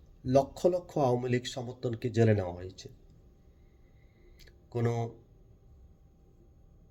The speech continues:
বিচার ছাড়াই, কোনো তদন্ত ছাড়াই।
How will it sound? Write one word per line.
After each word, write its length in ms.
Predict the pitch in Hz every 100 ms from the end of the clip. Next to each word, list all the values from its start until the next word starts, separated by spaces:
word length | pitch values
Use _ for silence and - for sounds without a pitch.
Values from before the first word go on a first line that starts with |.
| _ - _ - - - - - - - - - _ _ -
বিচার 260 | 110 110 110
ছাড়াই, 420 | - 110 95 - - - - - - - - - - -
কোনো 180 | 127
তদন্ত 380 | 127 120 113 117
ছাড়াই। 400 | 113 120 107 -